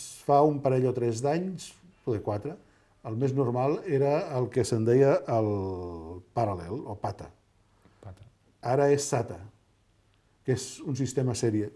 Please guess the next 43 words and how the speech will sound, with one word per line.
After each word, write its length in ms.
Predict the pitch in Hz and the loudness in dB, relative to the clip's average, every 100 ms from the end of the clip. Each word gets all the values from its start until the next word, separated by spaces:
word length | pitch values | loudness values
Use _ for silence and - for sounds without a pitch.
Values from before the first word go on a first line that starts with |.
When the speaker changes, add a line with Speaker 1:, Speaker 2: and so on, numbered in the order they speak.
| - | -14
Speaker 1:
És 100 | 110 | -8
a 20 | |
dir, 120 | 117 120 | -4 -4
aquest 280 | - 156 - | -2 -2 2
que 100 | 139 | 2
heu 80 | 120 | 4
vist 240 | 113 - | 0 -2
abans, 260 | 120 120 127 | -4 -4 -4
que 60 | |
us 80 | 107 | -8
estava 240 | 101 117 | -6 -8
ensenyant, 440 | 117 - 113 123 131 240 - _ _ - - _ | -8 -10 -10 -10 -10 -12 -14 _ _ -20 -20 _
o 40 | - | -4
sigui, 240 | 123 170 135 | -2 -2 -4
aquest, 380 | 131 151 151 - 135 | -4 -4 -6 -14 -8
aquests 260 | 165 - | -8 -6
connectors 480 | - 151 123 151 113 | 0 0 0 -4 -2
d'aquí, 420 | 120 135 165 269 - _ _ _ _ - 170 | -4 -4 -8 -8 -16 _ _ _ _ -20 -8
en, 520 | 143 135 127 123 120 165 | -4 0 0 -2 -4 -6
bueno, 240 | 123 120 | -4 -4
qui 120 | - | -2
ho 40 | 113 | -2
sàpiga, 420 | 151 - - 226 - - _ _ _ _ _ _ _ _ _ | -2 0 0 -2 -8 -18 _ _ _ _ _ _ _ _ _
se, 280 | - - 131 143 - | -18 -10 -6 -6 -4
eh, 180 | 123 113 | -4 -2
se'n 180 | 131 123 | -2 0
donarà 280 | 123 135 147 | 2 2 2
compte 220 | 160 180 | 0 0
que 80 | 147 | -2
són 180 | 151 | -2
un, 180 | 147 143 190 | -2 -2 -4
que 140 | 156 | -6
és 80 | 131 | -4
un 60 | 143 | -4
interface 440 | 143 107 143 139 | -4 -4 -4 -6
sata. 260 | 101 82 73 _ _ _ _ _ - | -10 -12 -16 _ _ _ _ _ -4
És 120 | 117 | 0
lo 80 | 151 | 2
més 160 | 135 | 2
normal 320 | 117 101 107 95 | 2 0 -2 -4
avui 200 | 87 80 | -6 -10
en 80 | |
dia. 220 | 98 113 | -12 -14